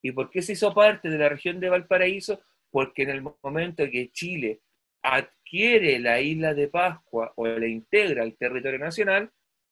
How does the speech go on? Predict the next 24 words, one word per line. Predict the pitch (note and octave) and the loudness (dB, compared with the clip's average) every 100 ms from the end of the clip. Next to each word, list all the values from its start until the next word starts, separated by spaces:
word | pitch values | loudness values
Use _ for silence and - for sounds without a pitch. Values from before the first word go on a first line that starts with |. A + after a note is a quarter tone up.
| _ _ _ _ _ _ _ - | _ _ _ _ _ _ _ 0
el | G3 - | 0 0
principal | G3+ F#3+ G#3 F3 G3+ G3 | -6 -6 -4 2 2 2
puerto | - G3+ G#3+ - F#3+ | 2 2 2 -2 -10
estaba | - F#3+ F#3 | -4 -2 0
acá. | F3+ F#3+ D#3+ A2+ _ _ _ _ _ _ - | 0 0 0 -4 _ _ _ _ _ _ -2
Por | D3 | 0
lo | |
tanto, | E3+ G#3 | 2 0
era | E3 E3 | 0 0
mu-, | E3+ F#3+ G3 | -2 -6 -8
más | D#3+ F3+ E3 | -6 -6 -4
fácil | F3 E3+ E3 B2+ | -2 -2 -2 -10
zarpar | - C#3+ B2+ C3 - E3 C3+ - _ _ - | -6 -2 -2 -2 -2 2 2 -2 _ _ -6
de | B2 | -2
Valparaíso | B2 A#2+ - B2 B2+ D3 G3 E3 B2 - _ _ _ | 0 0 0 2 4 2 2 -2 -6 -6 _ _ _
a | - B2+ | 0 2
Isla | F3 G#3 | 2 4
de | A3 | 4
Pascua | A3 A3 - - - _ _ | 4 0 -2 -6 -8 _ _
que | - | -12
zar-, | D#3 C#3 _ | -8 -8 _
zarpar | C3+ B2 D#3 | -8 -4 -4
de | D#3 | -2
acá, | E3 D#3 | -4 -8